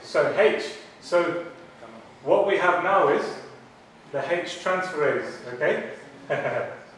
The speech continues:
When you have A,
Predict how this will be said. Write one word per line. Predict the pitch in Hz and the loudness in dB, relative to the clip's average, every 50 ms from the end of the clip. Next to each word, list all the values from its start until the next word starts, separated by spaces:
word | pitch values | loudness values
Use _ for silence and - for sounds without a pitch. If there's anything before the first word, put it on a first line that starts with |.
| - - - - - - - - - - - - - - - - - - 135 135 131 - - 135 123 123 - - - - | -20 -20 -20 -20 -20 -20 -20 -20 -20 -20 -20 -20 -20 -20 -20 -20 -18 -18 -16 -16 -16 -16 -16 -16 -16 -16 -16 -18 -14 -6
When | 139 135 151 165 | -2 -2 0 0
you | 170 156 | 0 0
have | - 170 170 170 - 170 170 - | 4 6 6 6 6 2 0 2
A, | 175 185 190 208 208 196 - - | 2 4 4 4 2 0 -2 -6